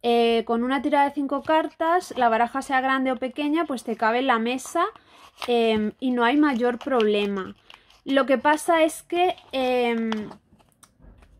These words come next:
cuando tú estás aprendiendo a echar el Lenormand, el objetivo es, eh, llegar a hacer el gran tableau, que es la, em, tirada clásica. Bueno, no os he enseñado también el de,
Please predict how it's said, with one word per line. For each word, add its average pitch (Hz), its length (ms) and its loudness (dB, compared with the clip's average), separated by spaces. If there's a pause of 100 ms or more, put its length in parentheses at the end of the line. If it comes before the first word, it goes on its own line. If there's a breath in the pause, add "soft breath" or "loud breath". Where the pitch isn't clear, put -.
(200)
cuando 240 320 0
tú 359 220 2
estás 370 280 0
aprendiendo 285 840 0 (200)
a 240 320 2
echar 269 360 -4
el 330 140 4
Lenormand, 311 800 2 (460 loud breath)
el 254 180 0
objetivo 269 640 2 (100)
es, 302 440 0 (120)
eh, 247 240 -2
llegar 220 300 2
a 240 40 4
hacer 339 220 0
el 285 140 0
gran 226 300 0
tableau, 220 540 -2 (180)
que 247 100 -2
es 240 160 -8
la, 302 340 0 (180)
em, 214 760 -2 (560 loud breath)
tirada 254 500 4
clásica. 320 720 0 (260)
Bueno, 240 280 -2
no 226 100 0
os 254 120 -4
he - 20 2
enseñado 269 560 0
también 233 400 0
el 220 120 2
de, 208 320 2